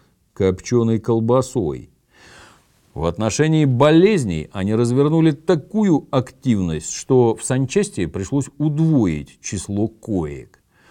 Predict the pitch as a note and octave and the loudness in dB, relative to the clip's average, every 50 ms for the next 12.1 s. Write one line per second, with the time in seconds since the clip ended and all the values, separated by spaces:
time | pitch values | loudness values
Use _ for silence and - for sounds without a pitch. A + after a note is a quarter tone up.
0 | _ _ _ _ - D2+ D#2+ F2+ A2 A#2+ - - C3 A#2+ - A#2+ C#3 D3+ D#3+ D#3 | _ _ _ _ -8 -6 -4 -2 -2 0 0 0 0 2 4 4 4 4 4 2
1 | - - - C#3+ C#3 C#3+ C#3+ B2+ - D3 D3+ D3+ - - D#3 D3+ D3+ C#3+ C#3 - | 0 0 0 2 2 2 2 0 0 0 -2 -2 -2 -4 -4 -2 -2 -2 -2 -2
2 | C3 A#2 A#2+ C3+ C3 C3 B2+ - E3+ E3+ D3 A#2+ G2+ G2+ A#2 A2 - - - G2+ | -2 0 2 2 2 2 2 0 0 0 0 0 0 2 0 0 0 -2 -2 0
3 | F#2+ F#2+ F#2 G#2 A2 - _ _ _ _ _ - - C3 C#3 E3+ G3+ G#3+ D#3+ B2+ | 0 0 0 -2 -4 -8 _ _ _ _ _ -2 2 4 6 6 6 6 4 2
4 | A#2 A#2 B2+ B2+ B2 A#2 A#2+ B2+ C3+ C3 B2+ - _ _ _ _ _ _ F#2+ F2 | 2 4 6 6 6 6 6 4 2 0 -2 -6 _ _ _ _ _ _ -6 -4
5 | E2 F2 A2+ A#2+ C3 D3+ D#3 D3 F#3+ E3 B2+ - D3+ D#3+ F#3 G3 F3+ F#3 - F#3 | 0 2 2 4 4 4 4 2 0 0 0 0 2 4 6 6 4 2 0 0
6 | G#3 A#3 B3+ G3 - E3+ F3 E3+ E3+ E3 C#3 - - E3+ E3+ D#3+ D3 C3+ B2 - | 2 2 2 2 2 2 2 4 2 2 0 0 0 0 4 4 6 4 4 2
7 | - - - D3+ C#3+ C3+ C3 B2 A#2 G#2+ A2+ C3 B2+ - - _ _ _ _ _ | -2 0 2 2 4 4 4 2 2 2 2 0 0 -4 -10 _ _ _ _ _
8 | _ _ _ F#2+ F#2 F#2 E2+ G2+ A2 B2 C3+ B2+ - - C#3+ C#3 C#3 B2+ C3 D#3 | _ _ _ -4 -4 -4 -2 0 2 2 2 0 0 0 2 2 2 2 2 2
9 | D3+ D3 - - A3 G#3 - - - - G#3+ F#3+ F3+ - F#3 F3+ E3 D#3+ E3 E3+ | 0 0 -2 -6 -8 -6 -6 -8 -6 -4 -4 -4 0 2 2 4 4 4 4 4
10 | E3+ E3+ E3 D#3 D3 C#3+ C#3+ C3+ B2 A2 A2 B2 A#2+ A#2+ B2+ B2+ B2+ A2+ A#2 C3+ | 4 4 4 4 4 4 4 4 2 2 2 2 4 4 4 4 4 4 4 4
11 | D3 C3+ F3+ F3 - C#4 - - - - - - E3+ D#3+ D3 C#3 B2+ C3+ D3 E3 | 4 4 4 2 2 0 -2 -4 -6 -6 -4 0 0 2 2 2 2 2 0 -2
12 | E3 E3+ | -2 -4